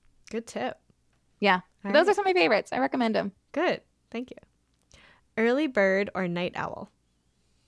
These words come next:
Speaker 2: Neither. <laughs> I
Speaker 1: Oh,
Speaker 2: just
Speaker 1: yeah,
Speaker 2: sleep
Speaker 1: sorry.
Speaker 2: all the time. <laughs>
Speaker 1: Sorry, that, that, I should have omitted that one. My bad.
Speaker 2: <laughs> No, it's okay. I mean, like, I am generally someone who goes to bed pretty early.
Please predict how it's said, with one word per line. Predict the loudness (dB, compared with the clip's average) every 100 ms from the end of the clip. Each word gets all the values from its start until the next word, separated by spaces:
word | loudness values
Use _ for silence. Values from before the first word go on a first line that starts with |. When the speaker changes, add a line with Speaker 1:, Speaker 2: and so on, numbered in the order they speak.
| _ _ _ -2
Speaker 2:
Neither. | 2 4 6 6 6 4 4 0 -10 _ _ _
<laughs> | _ _ 0
I | 6 8
Speaker 1:
Oh, |
Speaker 2:
just | 8
Speaker 1:
yeah, | 6 4 2
Speaker 2:
sleep | 4 6
Speaker 1:
sorry. | 8
Speaker 2:
all | 8 6 6
the | 0 2 8
time. | 10 10 10 8 4 8 8
<laughs> | 10 10
Speaker 1:
Sorry, | 10 12 8 8
that, | 8 8
that, | 6 8 6
I |
should | 4 0
have | 0
omitted | 0 0 -2 -2 4
that | 4 4
one. | 0
My | 0 0
bad. | 0 -2 -4
Speaker 2:
<laughs> | -12 _ -10
No, | -6 2 4 4
it's | 2 2 0
okay. | 2 0 0 0 -6 -20 _ -8
I | 0 0
mean, | 0 0
like, | -2 -2 0
I | 2
am | 2 -2 -4 -8 -6
generally | -6 -4 -8 -6
someone | -6 -6 -8
who | -10 -8 -6 -8 -8
goes | -6 -4 -6
to | -2
bed | -2 -2
pretty | -8 -4
early. | 0 0 0 -2